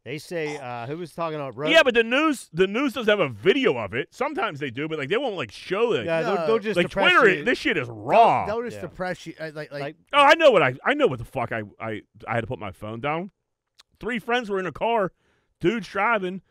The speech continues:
Speaker 2: Dude's fucking around his, g-, w-, uh, with his gun. Blows his fra-, his friend's brains out
Speaker 3: Oh,
Speaker 2: to the point where his
Speaker 3: God.
Speaker 2: bra-, friend's brains are shooting out on the fucking seat. That's how I started my Sunday.
Speaker 1: I s-, I seen that.
Speaker 2: Dude.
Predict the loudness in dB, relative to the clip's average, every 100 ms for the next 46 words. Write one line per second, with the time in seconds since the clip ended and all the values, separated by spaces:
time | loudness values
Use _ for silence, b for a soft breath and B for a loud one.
0 | _ -8 -6 -8 -8 -8 -6 -6 -6 -4
1 | -8 -10 -16 -16 -6 -4 -4 -4 -6 -6
2 | -2 0 -2 -6 _ _ _ 0 6 6
3 | 6 2 -8 -6 -2 -2 -4 -8 -8 -4
4 | -4 -4 -8 -4 -2 0 -2 -2 0 -2
5 | -8 -8 -2 -2 2 2 2 -2 -2 -8
6 | -6 -4 -4 -6 -6 -6 -8 -6 -4 -4
7 | -4 -10 -16 _ _ -6 -6 -8 -8 -4
8 | 0 2 0 -2 -4 -6 -6 -12 -12 -8
9 | -8 -12 _ _ -10 -2 0 0 -2 0
10 | 0 0 -4 -2 -4 -2 -2 -4 -6 -12
11 | -12 -12 -10 -8 -6 -6 -8 -8 -2 2
12 | 2 2